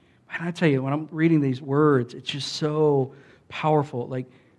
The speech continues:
"For he knew it was out of self-interest that they'd handed him over." The religious rulers, they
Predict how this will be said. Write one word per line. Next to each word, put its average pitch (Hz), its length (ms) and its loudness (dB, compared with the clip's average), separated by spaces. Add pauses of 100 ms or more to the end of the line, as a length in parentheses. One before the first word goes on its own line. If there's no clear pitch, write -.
(160)
"For 160 140 -8
he 160 240 -6
knew 175 540 2
it 165 160 -8
was 147 220 -6
out 151 200 -4
of 135 120 -10
self-interest 139 1400 -8 (380)
that 139 160 -8
they'd 131 220 -8 (140)
handed 127 300 -8
him 120 180 -10
over." 120 340 -14 (280)
The 156 100 -2
religious 190 640 4
rulers, 156 540 4
they 135 200 0